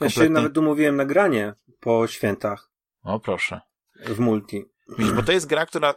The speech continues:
Speaker 2: stawia teoretycznie na koop. Nie, to nie jest gra typu Left four Dead i tak dalej, ale chodzi o to, żebyś tam chyba w trzech osob-, w trzyosobowych zespołach, e, te misje wykonywał i odpierał te ataki takich hord obcych, nie? W tych ciasnych korytarzach.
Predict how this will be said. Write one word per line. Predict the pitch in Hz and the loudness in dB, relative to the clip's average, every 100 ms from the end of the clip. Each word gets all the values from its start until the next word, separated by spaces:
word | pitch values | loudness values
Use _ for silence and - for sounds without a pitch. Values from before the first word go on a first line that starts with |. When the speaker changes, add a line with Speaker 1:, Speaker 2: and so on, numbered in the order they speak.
| _ - | _ -12
Speaker 2:
stawia | - 135 139 147 | -4 -2 0 -2
teoretycznie | 131 123 123 131 135 | -2 -4 -4 -6 -4
na | 127 | -6
koop. | 117 127 98 95 | -4 0 0 -2
Nie, | 117 107 | -10 -8
to | - | -6
nie | 131 156 | -2 0
jest | 175 - _ _ _ _ _ _ _ _ | -2 -4 _ _ _ _ _ _ _ _
gra | 92 - 98 123 131 131 | -20 -16 -6 -2 0 -2
typu | - 123 - 117 117 107 _ _ _ _ _ _ _ - | -4 -8 0 2 2 0 _ _ _ _ _ _ _ -6
Left | 113 113 | -4 -4
four | - 120 | -4 -6
Dead | 107 104 101 101 - - - | 0 2 2 0 -4 -10 -10
i | - | -8
tak | 107 | -2
dalej, | 110 139 | 0 2
ale | 151 | 0
chodzi | 143 147 | 0 -2
o | 160 | -2
to, | 151 | -2
żebyś | 135 135 | -4 -6
tam | - | -6
chyba | 123 139 | -4 -6
w | 123 | -4
trzech | - - 143 | -2 -2 -2
osob-, | - 131 117 | -4 -6 -6
w | - | -6
trzyosobowych | - 143 131 127 123 | -2 -2 -2 -4 -4
zespołach, | 120 - 123 120 - _ _ _ _ _ | -6 -4 0 0 -2 _ _ _ _ _
e, | - 107 104 104 | -4 -2 0 -2
te | - | 0
misje | 123 139 - | 0 0 -2
wykonywał | 117 - 110 123 131 127 127 | -4 -2 -2 0 2 2 2
i | - 123 113 113 | -4 -6 -4 -4
odpierał | 110 - 123 117 | -6 -6 0 0
te | 110 107 | 0 -4
ataki | - 110 110 | -2 -4 -4
takich | 101 - - | -8 -8 -10
hord | - 113 107 | -2 0 2
obcych, | 104 - 92 101 | 0 -2 -12 -10
nie? | 104 | -10
W | |
tych | - - | -10 -6
ciasnych | 123 - 120 - | -6 -4 -10 -6
korytarzach. | 110 107 104 101 101 | -4 -2 -2 -2 -2